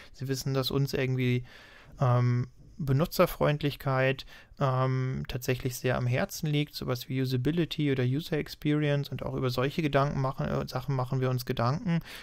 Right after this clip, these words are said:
Und, ähm, wenn ich jetzt immer nur, weil ich eine Information austauschen möchte, die Interaktion von Nutzern und Nutzerinnen mit einer Webseite unterbrechen muss, weil eben im Hintergrund dieser Prozess anlaufen muss, ähm, dann ist das sicherlich nicht positiv für die User Experience.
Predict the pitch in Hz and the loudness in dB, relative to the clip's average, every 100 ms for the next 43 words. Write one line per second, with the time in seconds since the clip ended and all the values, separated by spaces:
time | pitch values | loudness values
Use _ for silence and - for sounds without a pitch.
0 | - 135 131 131 131 131 131 127 131 131 | -6 0 2 2 0 0 0 0 0 -2
1 | - 131 127 160 139 - 156 151 143 139 | -2 -2 0 0 0 0 0 2 4 2
2 | 135 139 139 139 139 127 143 170 - 147 | 0 -4 -4 -2 -2 -2 -2 -2 0 -2
3 | - 143 139 139 135 135 - 135 131 131 | 0 -4 -2 -2 -2 -4 -4 -2 0 -2
4 | 131 127 - 143 127 139 127 - 135 151 | -2 -4 -4 -2 0 -2 -2 -4 -2 0
5 | 165 165 - 135 143 - 143 135 135 139 | 0 -2 -4 -4 -4 -4 -2 0 0 -2
6 | - 139 139 135 - - - - 135 127 | -2 0 2 0 -4 -20 -18 -8 -4 0
7 | 127 127 - 135 127 131 127 127 - 135 | 2 2 0 0 0 -2 -4 -4 -2 -4
8 | - 170 165 151 - 123 139 135 135 131 | 0 0 0 0 -2 -2 2 2 2 2
9 | 135 135 135 131 127 127 131 127 127 - | 0 -2 -4 -2 -2 -2 0 0 -2 -6
10 | - - - - 131 127 139 151 147 139 | -20 -20 -16 -4 -4 0 -2 0 2 4
11 | 131 - 131 135 131 - - - - 127 | 2 0 -2 -2 -4 -12 -20 -16 -2 2
12 | 123 123 123 - - - - - - - | 4 4 2 -4 -20 -20 -18 -8 -6 -2
13 | 127 123 139 123 131 131 123 127 - - | 0 2 2 2 4 6 6 2 0 0
14 | 135 139 135 123 - 131 131 131 123 123 | 2 2 0 -4 -2 2 2 4 2 2
15 | - - - - - - | -6 -4 -4 -6 -10 -16